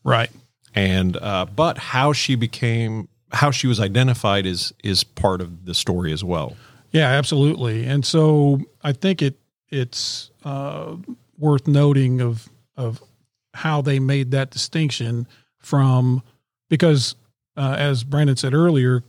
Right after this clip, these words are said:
Speaker 1: uh, where Carly lived in relation to where her body was recovered was, you know, over an hour away, maybe up to ninety minutes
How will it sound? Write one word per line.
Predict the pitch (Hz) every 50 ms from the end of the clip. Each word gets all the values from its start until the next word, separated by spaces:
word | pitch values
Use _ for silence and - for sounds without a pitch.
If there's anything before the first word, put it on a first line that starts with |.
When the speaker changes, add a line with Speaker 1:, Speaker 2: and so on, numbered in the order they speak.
| _ _ _
Speaker 1:
uh, | 143 131 131 127 131 127 123
where | 123 123 123 123 147 151 147
Carly | 127 - 156 143 135 127 120
lived | 123 127 139 170 190 170 143 135 131 123 -
in | 143 139 135
relation | 131 131 135 135 135 - 147
to | 127 123
where | 127 135 127
her | 117 135
body | 123 117 139 131 135 135 139 135
was | 127 117 131
recovered | 131 120 - - 135 131 123 127 127 120
was, | 127 131 127 123 120 - - - - - - - - - _ _ _ _
you | 151
know, | 127 120 127 -
over | 147 147 143 139 131 123
an | 120
hour | 127 131 135 135 135
away, | 127 123 123 127 131 131 131
maybe | 127 127 131 131 135 131
up | 127 123 -
to | 131
ninety | 117 123 123 127 127 120 123
minutes | 123 127 127 131 120 - - - -